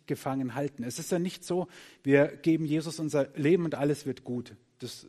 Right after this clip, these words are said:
stimmt ja nicht, das ist ja nicht so. Es braucht oft Zeit, bis wir von Dingen frei werden. Oder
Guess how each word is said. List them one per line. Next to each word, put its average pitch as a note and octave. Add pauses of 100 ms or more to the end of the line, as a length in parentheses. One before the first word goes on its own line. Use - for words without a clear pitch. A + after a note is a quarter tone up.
(140)
stimmt C3+
ja A2+
nicht, G2+
das -
ist -
ja A2+
nicht G#2+
so. G#2 (400)
Es -
braucht -
oft -
Zeit, E3+ (240)
bis -
wir C3+
von B2
Dingen A#2+
frei B2
werden. F2 (680)
Oder E3